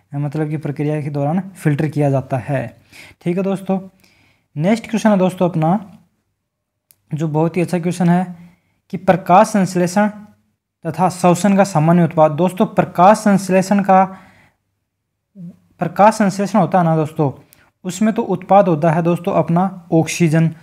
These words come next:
और दोस्तों अगर बात करें अपन शोषण, तो शोषण में अपना उत्पाद होता है सीओ टू होता है दोस्तों। ठीक है दोस्तों, प्रकाश संश्लेषण में उत्पाद होता है ऑक्सीजन और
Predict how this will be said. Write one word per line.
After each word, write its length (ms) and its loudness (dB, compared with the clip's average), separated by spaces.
और 160 -2
दोस्तों 320 -2
अगर 160 0
बात 280 4
करें 160 0
अपन 180 0
शोषण, 560 0
तो 60 -14
शोषण 380 0
में 140 0
अपना 200 -2
उत्पाद 280 0
होता 120 2
है 80 2
सीओ 420 -2
टू 180 -2
होता 200 -2
है 60 0
दोस्तों। 380 -6
ठीक 180 2
है 60 4
दोस्तों, 340 0
प्रकाश 360 2
संश्लेषण 500 -2
में 160 2
उत्पाद 360 0
होता 220 0
है 140 0
ऑक्सीजन 540 -2
और 400 -4